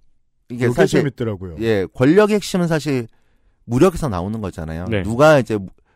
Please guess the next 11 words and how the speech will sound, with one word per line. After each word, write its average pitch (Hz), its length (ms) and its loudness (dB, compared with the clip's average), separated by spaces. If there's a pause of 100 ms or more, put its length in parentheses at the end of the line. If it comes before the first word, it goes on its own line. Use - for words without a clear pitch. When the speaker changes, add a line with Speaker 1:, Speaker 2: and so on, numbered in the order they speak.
Speaker 1:
그 104 240 -2 (800)
공권력을 127 480 2
동원할 107 280 0
것이. 101 120 -12
근데 175 340 -2 (460)
미얀마의 170 460 6
군 135 180 -4
통수권자는 127 680 -2
군 110 220 -6
최고 180 280 -6
사령관입니다. 95 760 -12